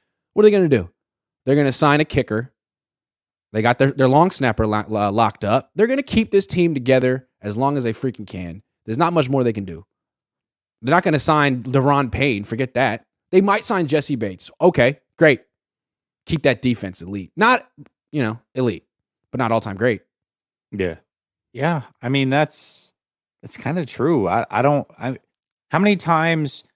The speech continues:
Speaker 2: the reason that forty-niner fans are frustrated with the outcome of this season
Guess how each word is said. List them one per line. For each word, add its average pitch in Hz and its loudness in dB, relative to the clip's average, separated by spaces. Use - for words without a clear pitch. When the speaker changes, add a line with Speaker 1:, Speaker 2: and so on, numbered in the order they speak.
Speaker 2:
the 127 0
reason 220 4
that 185 2
forty-niner 143 2
fans 127 -2
are 92 -2
frustrated 120 -2
with 110 0
the 104 2
outcome 107 0
of 92 -4
this 95 -4
season 101 -8